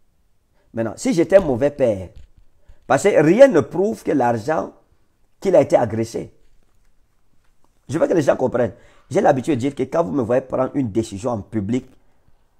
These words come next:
c'est que j'ai géré l'affaire en privé pendant longtemps. Pendant longtemps. Je lui ai posé la question, bon, quelqu'un d'autre, un mauvais père dirait quoi ? Je t'amène à la police, tu vas dire la vérité.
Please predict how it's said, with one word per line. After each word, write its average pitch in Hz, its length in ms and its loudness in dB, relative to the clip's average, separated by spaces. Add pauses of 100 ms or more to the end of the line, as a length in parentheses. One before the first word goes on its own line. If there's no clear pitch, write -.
(180)
c'est 147 160 -6
que 147 60 0
j'ai 139 140 0
géré 110 280 -2
l'affaire 120 560 -4
en 101 160 -6
privé 113 600 -6 (140)
pendant - 260 -4
longtemps. 104 480 -8 (1400)
Pendant 127 240 0
longtemps. 113 400 -6 (1300)
Je 101 100 -6
lui 135 100 0
ai 156 40 0
posé 113 320 -6
la 110 120 -4
question, 110 500 -10 (340)
bon, - 120 -6
quelqu'un 135 340 2
d'autre, 104 320 -2 (500)
un 170 100 6
mauvais 151 280 2
père 143 320 4
dirait 120 300 0
quoi ? 107 320 -6 (400)
Je 101 100 -12
t'amène 135 220 2
à 156 60 2
la 117 100 2
police, 147 440 -6 (220)
tu 127 100 -6
vas 143 80 6
dire 135 140 -2
la 117 80 -2
vérité. 101 500 -8